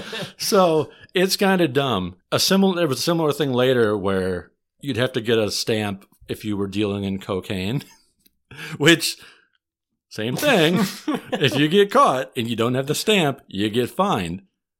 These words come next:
Speaker 1: But who in their right mind would buy a stamp saying, "Yeah, I deal cocaine"?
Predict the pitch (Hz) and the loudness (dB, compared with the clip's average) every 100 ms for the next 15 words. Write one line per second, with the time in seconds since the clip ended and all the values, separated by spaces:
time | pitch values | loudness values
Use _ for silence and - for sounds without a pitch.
0 | _ _ _ - 254 175 147 _ _ _ | _ _ _ -2 2 2 0 _ _ _
1 | _ _ _ _ - 285 247 208 180 165 | _ _ _ _ -4 -2 2 2 4 2
2 | 165 160 180 131 120 110 - _ 151 139 | 0 0 0 0 -2 -6 -14 _ -2 -2
3 | 139 139 139 - 156 147 - 110 113 160 | 2 2 2 0 0 0 -2 -2 2 4
4 | 135 120 131 120 120 - 143 107 | 4 2 -2 0 -4 0 0 2